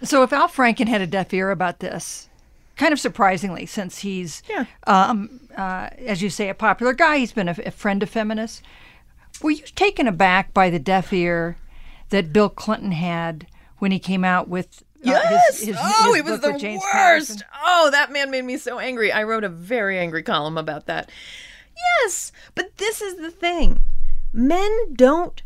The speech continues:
Speaker 2: know. They do not appar-, they have not paid one bit of attention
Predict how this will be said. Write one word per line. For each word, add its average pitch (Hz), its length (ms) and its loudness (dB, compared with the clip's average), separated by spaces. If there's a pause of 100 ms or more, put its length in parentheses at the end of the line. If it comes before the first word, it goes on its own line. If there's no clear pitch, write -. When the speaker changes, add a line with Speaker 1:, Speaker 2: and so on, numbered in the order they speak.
Speaker 2:
know. 220 540 0 (140)
They 269 220 2
do 254 380 2
not 370 260 -4
appar-, - 380 -4
they 302 100 -2
have 285 140 0
not 339 240 -2
paid 311 320 -4
one 320 580 -2 (720)
bit 349 320 0
of 392 120 -2
attention 330 640 -4